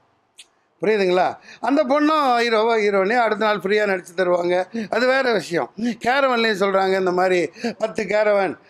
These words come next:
சொன்னாங்க, நான் கேள்விப்பட்டேன். பத்து கேரவன், பாஞ்சு கேரவன் இருக்குதுங்க, இதெல்லாம் நீங்க குறைக்க கூடாதா? உட்காந்து சீட் ஆடுறாங்க. எனக்கு சீட்டே ஆட தெரியாதுப்பா, அது வேற விஷயம்.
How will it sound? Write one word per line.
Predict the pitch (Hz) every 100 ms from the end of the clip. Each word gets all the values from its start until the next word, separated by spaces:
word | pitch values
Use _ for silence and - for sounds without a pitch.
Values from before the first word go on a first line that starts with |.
| _
சொன்னாங்க, | - 240 302 269
நான் | 214
கேள்விப்பட்டேன். | 175 220 214 190 165 160 196 214 -
பத்து | 214 190
கேரவன், | 185 233 220 208 175
பாஞ்சு | 196 202
கேரவன் | 180 226 233 202
இருக்குதுங்க, | 196 190 190 196 156 - -
இதெல்லாம் | 220 247 233
நீங்க | 220 196
குறைக்க | 180 247 233
கூடாதா? | 202 190 185 185 156 -
உட்காந்து | 240 226 233 240
சீட் | 196 247 294
ஆடுறாங்க. | 247 202 190 180 190 165 - -
எனக்கு | 143 175 180
சீட்டே | 147 208 202
ஆட | 190 185
தெரியாதுப்பா, | 175 208 180 180
அது | 170 160
வேற | 170 196
விஷயம். | 175 - 151 190